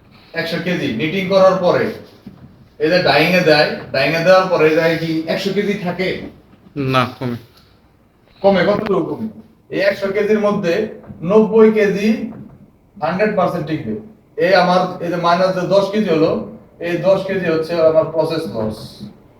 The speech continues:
Speaker 1: এই জিনিস স-, এই শব্দটা সচরাচর কেউ জানে না, প্রসেস লস। সচরাচর যারা যে বড় বড়, আহ, পজিশনে আছে যে প্রসেস লস কত,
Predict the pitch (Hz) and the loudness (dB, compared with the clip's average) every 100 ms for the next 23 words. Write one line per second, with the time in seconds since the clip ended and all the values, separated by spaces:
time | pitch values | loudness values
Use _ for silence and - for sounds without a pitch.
0 | _ _ _ _ _ 175 185 196 185 - | _ _ _ _ _ -6 -2 0 -2 0
1 | 202 170 165 190 190 170 170 180 180 151 | 0 0 0 0 2 2 2 -2 -2 -2
2 | 147 143 135 131 113 110 - 147 147 175 | -4 -4 -2 -2 0 -2 -2 -4 -4 -4
3 | 190 196 - - - - - - - _ | -6 -8 -14 -20 -20 -20 -20 -20 -20 _
4 | _ _ _ _ _ - _ _ _ _ | _ _ _ _ _ -20 _ _ _ _
5 | - 147 156 143 - - - - - - | -6 0 2 2 -2 -10 -18 -20 -20 -20
6 | - - _ _ _ _ - - - - | -20 -20 _ _ _ _ -20 -20 -14 -6
7 | 180 190 185 175 151 160 160 156 156 156 | -2 2 2 2 4 6 6 4 2 0
8 | 160 147 143 139 139 135 131 127 123 120 | 0 0 2 2 0 0 0 0 0 -6
9 | 113 - 151 143 135 139 131 127 120 123 | -10 -10 -6 -6 -4 -6 -4 -6 -8 -8
10 | 127 139 143 135 131 127 - 151 - - | -6 -4 -6 -6 -10 -10 -6 -6 -6 -12